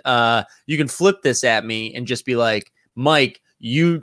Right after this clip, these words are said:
you're not upset about the constant changing because you are somebody that qualifies."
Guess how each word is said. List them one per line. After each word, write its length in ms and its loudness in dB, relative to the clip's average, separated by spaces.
you're 320 6
not 200 4
upset 360 2
about 240 2
the 40 -10
constant 460 -6
changing 400 -8
because 340 -6
you 80 -4
are 80 -4
somebody 300 -4
that 120 -2
qualifies." 560 -2